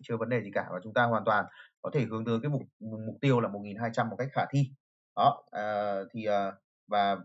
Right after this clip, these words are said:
đánh giá cho anh chị về các cái nhóm ngành, các cái cổ phiếu anh chị đang quan tâm. Và mình vẫn đánh giá năm hai không hai tư sẽ là một cái năm rất là tích cực của thị trường. Do vậy cho nên là, ờ, chúng ta sẽ còn rất nhiều cơ hội trong năm nay, anh chị nhá. Anh chị nào chưa có người đồng hành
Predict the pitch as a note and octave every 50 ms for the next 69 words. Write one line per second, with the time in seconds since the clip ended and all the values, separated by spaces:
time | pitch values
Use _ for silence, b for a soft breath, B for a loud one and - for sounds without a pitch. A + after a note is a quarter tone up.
0 | _ _ _ _ - A#2 B2 B2+ B2+ C3 B2 B2+ - F3 D3+ C#3+ C#3 D#3 D3 G#2
1 | A2 A2 G#2 - - D3+ E3 - - B2+ B2+ A#2+ A2 A#2 C#3+ D#3+ D3+ C3+ A#2 -
2 | - - C3 C#3 C#3+ D3 - F#2+ F2 _ - G#2 G#2+ A#2 C3+ C#3+ C3 C3 - -
3 | A2+ A2+ B2 A#2+ - C3+ C3 C3 - - _ _ _ _ _ _ _ _ _ -
4 | A2 G#2+ G#2 G2+ G2 G2 G2+ G2+ G#2 A2+ A2 A2 B2 B2+ C3+ C3 B2 B2 A#2 A#2+
5 | C#3 C#3 C3+ C#3 B2+ B2 - B2+ B2+ A#2+ A#2 B2+ C3+ C3 A#2+ A#2 B2 A#2+ A#2+ A2+
6 | A2 - - - A2 A#2+ A#2 A2+ A#2+ D#3+ C3+ B2+ - C3+ - B2+ B2+ _ - -
7 | - - - - A2+ G2+ - _ _ _ _ _ _ _ _ - A2+ B2 B2 C3+
8 | - - - B2 A#2 A#2 A2+ A2 G#2+ G2 F#2+ G2 - _ _ _ _ _ - -
9 | F#2+ F#2 F#2 F2+ F2 - G2 G2+ A#2+ A2+ A2 - - - B2 G#2+ G2+ - - -
10 | E3 D#3 C3 A2 - A2+ A2+ C3 - - - A2 G#2 G#2+ G#2+ A2 A2+ A2 A2+ A2
11 | _ _ _ _ - - A2 A2+ A2 G2+ B2 C3 - B2+ C3+ C3 C#3 - A2+ A2
12 | G#2 - - C#3 - D3+ D3+ C#3 B2 A2+ A2 G#2 A2+ G#2+ G#2 G2